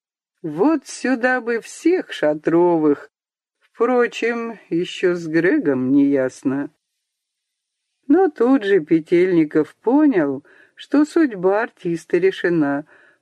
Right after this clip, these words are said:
потому что руководитель поерошил бородку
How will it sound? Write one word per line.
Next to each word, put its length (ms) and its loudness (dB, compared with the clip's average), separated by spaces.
потому 500 0
что 240 -2
руководитель 880 0
поерошил 800 2
бородку 880 -2